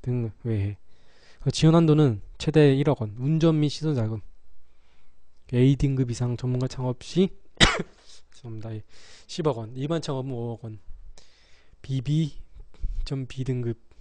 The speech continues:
삼억 원, 씨씨씨 등급은 일억 원 원입니다.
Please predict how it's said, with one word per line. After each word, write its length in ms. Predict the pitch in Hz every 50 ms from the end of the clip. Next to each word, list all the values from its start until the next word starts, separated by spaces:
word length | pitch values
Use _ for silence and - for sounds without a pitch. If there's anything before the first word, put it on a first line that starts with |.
| - -
삼억 320 | - - - 147 135 120
원, 180 | 135 147 135 123
씨씨씨 560 | - - 151 151 147 - - 156 143 - 151
등급은 460 | 131 131 127 120 123 127 143 147 156 143
일억 180 | 139 143 131
원 100 | 123 113
원입니다. 220 | 107 104 101 -